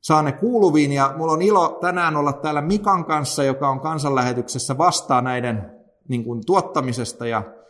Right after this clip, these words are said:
johtaa sitä, että minkälaisia podcasteja meillä otetaan tuotantoon. Ja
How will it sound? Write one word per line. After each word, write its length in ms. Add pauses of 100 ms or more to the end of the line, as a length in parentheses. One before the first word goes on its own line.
(320)
johtaa 440
sitä, 320
että 180
minkälaisia 600
podcasteja 640
meillä 280
otetaan 600 (280)
tuotantoon. 720
Ja 100